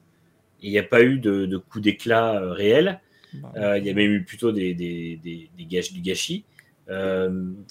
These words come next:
Speaker 1: mais par contre, voilà, un, un Albon, heureusement qu'il a eu sa deuxième chance.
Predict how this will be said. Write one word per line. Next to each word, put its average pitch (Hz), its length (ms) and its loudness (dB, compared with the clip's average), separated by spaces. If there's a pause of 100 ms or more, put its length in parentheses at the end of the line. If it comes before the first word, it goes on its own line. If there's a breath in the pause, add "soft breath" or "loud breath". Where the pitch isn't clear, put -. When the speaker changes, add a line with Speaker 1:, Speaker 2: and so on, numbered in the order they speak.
Speaker 1:
mais 113 140 2
par - 200 -6
contre, 165 180 -2
voilà, 143 300 4
un, 101 420 -4
un 104 60 0
Albon, 120 400 4
heureusement 107 360 2
qu'il 107 160 -2
a - 20 4
eu 101 60 2
sa 101 100 -6
deuxième 92 320 -4
chance. - 480 -6